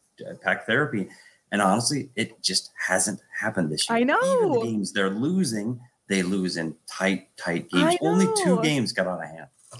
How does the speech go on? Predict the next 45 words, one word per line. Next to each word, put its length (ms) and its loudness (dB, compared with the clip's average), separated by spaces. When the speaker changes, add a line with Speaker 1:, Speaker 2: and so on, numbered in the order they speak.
Speaker 2:
I 120 2
know. 380 2
Speaker 1:
It's 100 -4
Speaker 2:
And 220 2
Speaker 1:
unbelievable. 680 0
Speaker 2:
I 220 4
t-, 140 -6
so 220 2
I 260 4
tuned 260 0
in 120 2
in 140 0
our 320 2
first 240 -4
intermission. 420 -2
I 100 2
tuned 280 0
into 240 0
the 100 2
C 180 2
H 200 4
G 120 2
O 100 4
Blackhawks 840 0
post-game 380 2
show. 280 4
They 160 4
lost 360 2
three 180 4
nothing. 540 0
Um, 420 4
and 360 4
I, 720 4
they 260 2
had 300 2
the 160 2
exact 500 2
same 360 2
energy 500 2
that 260 2
we 220 2
did 300 2
last 500 2
season. 380 -2
Like, 160 -2